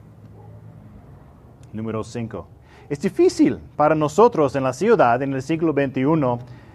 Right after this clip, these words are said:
imaginar lo que esto significó, ¿no? Tal vez, eh, bueno, tenemos caballos y burros en la zona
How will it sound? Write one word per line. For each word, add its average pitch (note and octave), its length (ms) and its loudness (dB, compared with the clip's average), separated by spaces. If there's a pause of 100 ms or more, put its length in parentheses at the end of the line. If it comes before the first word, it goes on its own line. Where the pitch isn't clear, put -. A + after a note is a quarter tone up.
(280)
imaginar F#3 1000 4
lo D#3 140 2
que D#3 160 0
esto D#3 180 -2
significó, C3 720 -2 (480)
¿no? C#3+ 220 -10 (1120)
Tal F3 160 4
vez, D#3+ 340 2 (160)
eh, C#3 180 -4
bueno, F#3 220 0
tenemos E3 440 0
caballos C3 540 4
y B2+ 80 -2
burros C3 460 0
en B2+ 80 -4
la A2 80 -4
zona E3+ 500 2